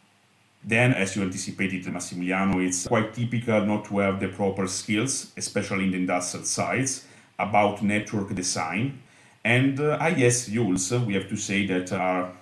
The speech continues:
not always updated to accomplish the latest technologies, such as cloud computing. Well, we have to also to highlight that data privacy is another concerns for many users.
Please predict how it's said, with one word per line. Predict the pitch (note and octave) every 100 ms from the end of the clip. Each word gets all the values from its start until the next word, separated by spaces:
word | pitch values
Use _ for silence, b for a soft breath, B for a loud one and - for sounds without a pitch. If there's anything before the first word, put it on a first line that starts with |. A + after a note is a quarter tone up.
| -
not | G#2 A2 G#2+ -
always | G#2+ G2+ G2 F#2+
updated | F#2+ - F#2+ F#2+ F#2 F#2 F#2+
to |
accomplish | F#2+ - G#2+ G2 F#2 F2+ -
the | F#2
latest | F2+ F#2+ F#2+ -
technologies, | F#2+ G2 F#2 F#2 F2+ E2 - - b b b
such | - G2+ G2+
as | F2+ F#2 -
cloud | - F#2 -
computing. | F2 - - - - - _ _ - B B B B B B B B B -
Well, | A2 F#2
we | F#2
have | F#2+ -
to | G#2
also | G2 F#2 G2+
to | G2
highlight | F#2+ G2 G2 F#2+
that | - -
data | F#2 F#2+
privacy | A2 G#2 F#2 F2+ F#2+
is | -
another | F2+ F2 F2+
concerns | F#2+ F2+ - F#2+ F2+ F2+ -
for | F2 E2 D#2+
many | F2+ F2
users. | D#2+ E2 - B1 - -